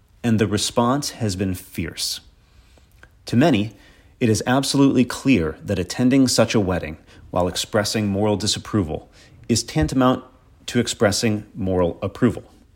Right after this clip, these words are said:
While some have kindly defended the validity of Begg's prior ministry, even they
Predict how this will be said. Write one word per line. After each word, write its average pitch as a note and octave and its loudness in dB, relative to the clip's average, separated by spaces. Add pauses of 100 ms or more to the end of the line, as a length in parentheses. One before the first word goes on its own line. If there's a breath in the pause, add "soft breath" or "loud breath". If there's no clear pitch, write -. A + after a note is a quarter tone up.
(1000 soft breath)
While A#2 4
some F3+ 2
have C#3+ 0
kindly C3 0
defended A2 0
the F2 -4
validity E2 -4
of D#2+ -8
Begg's E2 -4
prior F2+ -4
ministry, F2+ -6 (600 soft breath)
even C3+ 4
they G2 2